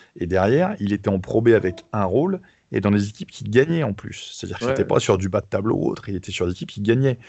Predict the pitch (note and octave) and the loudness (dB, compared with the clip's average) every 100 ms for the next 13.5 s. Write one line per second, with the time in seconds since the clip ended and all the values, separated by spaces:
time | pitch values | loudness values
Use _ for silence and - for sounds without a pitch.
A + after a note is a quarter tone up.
0 | - - - - F#2 F2+ A2+ - - C#3+ | -20 -18 -10 -2 0 2 0 0 -6 -2
1 | A2+ G#2 G2+ G#2 C3 G#3 D#3+ - F2 F2+ | 0 -2 -2 -4 -2 -2 -2 -2 -4 -4
2 | - - - - F2+ F#2 - - C#3+ A#2 | -8 -20 -10 -6 -4 -2 0 2 2 2
3 | - F#2+ F2 F#2 G2+ - A#2+ G#2 F2+ F2 | -2 -6 -4 -4 -4 -4 -2 0 0 2
4 | F2+ G2 G2 G2 F#2+ F#2+ G#2 - - D#3 | 0 2 2 4 4 2 0 -2 0 2
5 | F#3+ C3 G2 F#2 F#2 A2+ - E2+ F2+ E2+ | 2 0 -2 -4 -6 -4 -2 0 0 -2
6 | F2 - F3+ G#3 - - - - - - | -4 0 0 0 -4 -20 -20 -14 -10 -6
7 | - G2 G2 - - F#2+ F#2 F2 F2 F2+ | 0 0 0 -4 0 2 4 4 2 2
8 | F#2 G2+ A2 - A#2 A2+ - C3+ - - | 0 2 0 0 0 0 -4 -8 -8 -16
9 | _ - _ - G1+ - F2+ F2+ G2+ A2+ | _ -20 _ -4 0 0 0 0 0 2
10 | A2+ A2 C3 G#2 F#2+ F#2+ - - F2 F2 | 2 2 0 0 0 -2 -4 0 0 2
11 | F2 F2 - G3+ G3 D2+ - - F#2 F2+ | -2 -2 -2 -2 -2 -4 -12 -8 -6 -4
12 | - - A2+ - F2+ F2 E2+ D#2 - F#2 | -6 -6 -4 0 2 2 2 0 -2 -10
13 | - - A2+ A2 | -10 -6 -2 -2